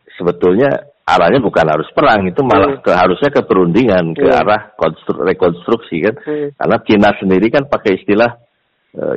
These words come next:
Speaker 1: ini bukan pertikaian, apa namanya, perbatasan,
Speaker 2: Hmm.
Speaker 1: tapi, eh, ada namanya dia istilahkan apa itu, eh, overlapping claims kan.
Speaker 2: Hmm.
Speaker 1: Jadi klaim yang tumpang tindih ya,
Speaker 2: Hmm.
Speaker 1: artinya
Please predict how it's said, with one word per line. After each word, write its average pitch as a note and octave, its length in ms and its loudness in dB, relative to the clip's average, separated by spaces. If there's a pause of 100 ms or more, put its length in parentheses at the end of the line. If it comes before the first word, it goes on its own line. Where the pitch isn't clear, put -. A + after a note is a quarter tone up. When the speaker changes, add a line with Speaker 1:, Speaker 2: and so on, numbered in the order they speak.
Speaker 1:
ini B2 80 4
bukan F#2+ 680 0 (600)
pertikaian, F#2+ 640 0
apa F2 240 -2
namanya, G#2 320 0
perbatasan, G#2+ 960 0
Speaker 2:
Hmm. - 80 -14
Speaker 1:
tapi, C#3 560 -4
eh, D#2+ 480 -2
ada D#2+ 240 -2
namanya F2 400 0
dia F2 80 4
istilahkan F2 480 -2
apa F2 240 -2
itu, A#2+ 160 -6
eh, E2 520 -2 (120)
overlapping F#2+ 960 0
claims G#2+ 560 0
kan. D2+ 160 -4
Speaker 2:
Hmm. C3 280 -10 (280)
Speaker 1:
Jadi - 140 -4 (100)
klaim G#2+ 320 2
yang G2 160 2
tumpang F#2+ 400 0
tindih G2 400 2
ya, C2+ 240 -6
Speaker 2:
Hmm. - 160 -4
Speaker 1:
artinya C3+ 340 0